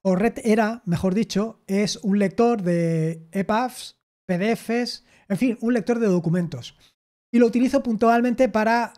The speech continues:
eh, leer. Pero ya te digo que estas dos aplicaciones no las utilizo con mucha frecuencia. Es un poquito extraño. Y por último, y para terminar, te voy a decir dos aplicaciones más, que son dos aplicaciones multimedia.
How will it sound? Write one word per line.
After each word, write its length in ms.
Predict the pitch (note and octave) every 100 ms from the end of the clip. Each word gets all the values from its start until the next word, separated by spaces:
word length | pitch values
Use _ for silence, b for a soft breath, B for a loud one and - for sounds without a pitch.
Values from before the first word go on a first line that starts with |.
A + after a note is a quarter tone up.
| -
eh, 200 | F#3+ F3+
leer. 360 | F3 E3+ C#3 - -
Pero 140 | G#3+
ya 120 | A3 B3+
te 80 |
digo 220 | B3+ G3+ F#3
que 80 |
estas 200 | G3 A#3
dos 160 | F#3+ G3
aplicaciones 760 | F3+ G#3+ F3+ A3+ A3 A#3 B3+ b b b
no 100 | F#3+
las 160 | A#3 A#3
utilizo 800 | G#3 F#3+ F#3 A3+ A3+ A#3 G3+ F#3+ A3+
con 140 | - F#3+
mucha 180 | G3+
frecuencia. 580 | F#3+ D#3+ D3+ C#3 C3 B2+ F3+
Es 160 | F#3+
un 100 | A3
poquito 480 | F#3+ F#3 G#3 G#3+ A3+ F3
extraño. 480 | D#3+ D#3+ C3+ A#2+ - _ _ _ _ _
Y 80 | B3
por 160 | G#3 C4
último, 320 | C#4 A#3 F#3
y 40 |
para 200 | F3+ F3+
terminar, 680 | F#3+ F3+ F#3+ A#3+ C4+ - _
te 80 | -
voy 100 | F#3+
a 40 | A#3
decir 340 | - B3 E3+
dos 200 | A3 -
aplicaciones 540 | G#3+ G#3+ G#3 A#3 G3
más, 260 | F#3 A3+ B3+
que 140 | -
son 220 | E3+ G3 F3+
dos 120 | G3+
aplicaciones 500 | G#3 G3+ F#3 A3 F3
multimedia. 600 | F#3+ E3+ F3+ E3+ C3